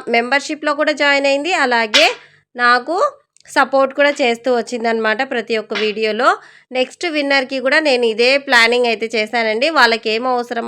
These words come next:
వస్తుంది అనేది నేను చూపించి మరీ ఆ వీడియోని వాళ్ళకు ఇస్తానన్నమాట. ఓకేనా? ఇప్పుడు ఈ పాప, హర్షిక అనే పాప టైలరింగ్ చేస్తుంది కాబట్టి తనకి నేను టైలరింగ్ కిట్ ఇది ఇవ్వాలి అనుకున్నానన్నమాట.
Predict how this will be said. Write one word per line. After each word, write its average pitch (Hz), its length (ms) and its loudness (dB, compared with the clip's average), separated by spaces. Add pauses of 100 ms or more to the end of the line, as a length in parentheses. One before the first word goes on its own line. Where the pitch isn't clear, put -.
వస్తుంది 220 420 -4 (140)
అనేది 226 280 -2 (120)
నేను 220 240 -2
చూపించి 233 400 -8
మరీ 240 200 -4 (360)
ఆ 226 40 2 (140)
వీడియోని 233 420 -2 (460)
వాళ్ళకు 254 460 2 (520)
ఇస్తానన్నమాట. 214 680 2 (220)
ఓకేనా? 330 300 2 (400)
ఇప్పుడు 285 280 0 (300)
ఈ 269 80 -4 (340)
పాప, 262 300 4 (400)
హర్షిక 254 380 -4 (100)
అనే 262 180 2
పాప 226 300 0 (100)
టైలరింగ్ 254 400 2
చేస్తుంది 240 420 -4
కాబట్టి 208 380 -2 (100)
తనకి 226 360 0 (420)
నేను 320 240 0
టైలరింగ్ 254 500 2
కిట్ 277 260 -6 (240)
ఇది 233 180 -6
ఇవ్వాలి 233 340 0 (140)
అనుకున్నానన్నమాట. 220 840 -2